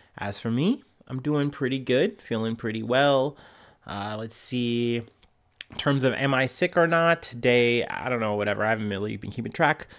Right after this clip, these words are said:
We are still nosy, nasally. Yeah, that's the right word. Still nasally, but overall good. We're, we're, we're doing all right, feeling pretty good. I had a leaky nose at, like, the top part of my day.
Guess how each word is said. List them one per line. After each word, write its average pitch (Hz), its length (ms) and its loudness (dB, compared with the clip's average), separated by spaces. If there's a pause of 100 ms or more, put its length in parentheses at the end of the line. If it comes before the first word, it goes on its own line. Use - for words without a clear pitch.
(380)
We 240 340 6
are 170 480 8
still 185 480 4
nosy, 156 720 4
nasally. 151 840 2 (180)
Yeah, 120 240 -4
that's 131 120 -10
the 131 80 -8
right 113 220 0
word. 113 280 -4 (380)
Still 185 240 2
nasally, 139 800 4 (160)
but 127 240 2
overall 143 340 6
good. 107 360 -2 (160)
We're, 123 180 -2
we're, 113 240 -4
we're 117 100 -2
doing 123 200 -2
all 123 100 2
right, 110 320 2
feeling 117 300 -4
pretty 117 180 -2
good. 107 300 -2 (400)
I 113 40 -4
had 131 220 6
a 117 80 2
leaky 127 400 0
nose 127 420 4
at, 113 100 -2
like, 107 100 -8
the - 100 -12
top 110 300 -2
part 113 160 2
of 113 80 -2
my 107 120 0
day. 113 440 -2